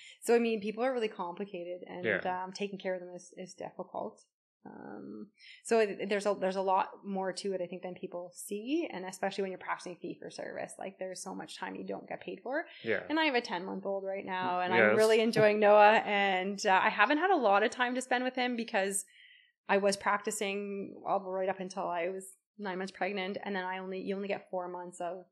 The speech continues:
Speaker 1: um, parental leave from Doctors Nova Scotia. So I was back to work at four months, and thankfully Mike was able to take some time, um,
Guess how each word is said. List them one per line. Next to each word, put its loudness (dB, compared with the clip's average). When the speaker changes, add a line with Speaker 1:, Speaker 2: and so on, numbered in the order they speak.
Speaker 1:
um, -10
parental -10
leave -10
from -10
Doctors -8
Nova -10
Scotia. -8
So -4
I 4
was -2
back -4
to -8
work -8
at -12
four -8
months, -14
and -2
thankfully -2
Mike -8
was -8
able -2
to -10
take -6
some -8
time, -10
um, -10